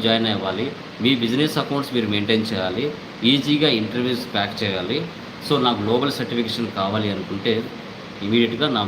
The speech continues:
మొబైల్ నెంబర్కు హాయ్ కానీ, WhatsApp-లో కాల్ కానీ చేయండి. మొబైల్ నెంబర్ సిక్స్ త్రీ జీరో టూ ఫైవ్ వన్ ఫోర్ డబల్ ఎయిట్ సెవెన్, సిక్స్ త్రీ జీరో టూ ఫైవ్ వన్ ఫోర్ డబల్ ఎయిట్ సెవెన్.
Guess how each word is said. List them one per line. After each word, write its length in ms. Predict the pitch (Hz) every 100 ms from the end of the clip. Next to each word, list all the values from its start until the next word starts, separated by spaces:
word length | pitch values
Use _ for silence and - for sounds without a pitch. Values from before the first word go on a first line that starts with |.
| 95
మొబైల్ 240 | 92 101
నెంబర్కు 280 | 101 104 104 127
హాయ్ 200 | 104 107 101
కానీ, 180 | 98 135 117
WhatsApp-లో 460 | 101 - 110 110 98 95 - - - -
కాల్ 180 | 113 107
కానీ 140 | 98 143 -
చేయండి. 380 | 107 87 90 101 - - - - - 104
మొబైల్ 280 | 110 123 120
నెంబర్ 260 | 117 123 160 - - - -
సిక్స్ 220 | - - -
త్రీ 140 | - 113 160 113
జీరో 180 | 117 117 117
టూ 80 | 143 143 -
ఫైవ్ 200 | 107 107
వన్ 120 | 123 135 -
ఫోర్ 200 | 123 131 113
డబల్ 180 | 95 104
ఎయిట్ 140 | 120 -
సెవెన్, 220 | 98 87 - - - - - - -
సిక్స్ 220 | 135 120 -
త్రీ 140 | 156 156 -
జీరో 180 | 117 117 117
టూ 80 | 139 143 -
ఫైవ్ 180 | 104 104
వన్ 120 | 123 135 -
ఫోర్ 220 | 120 120
డబల్ 160 | 101 98
ఎయిట్ 160 | 123 139
సెవెన్. 240 | 131 107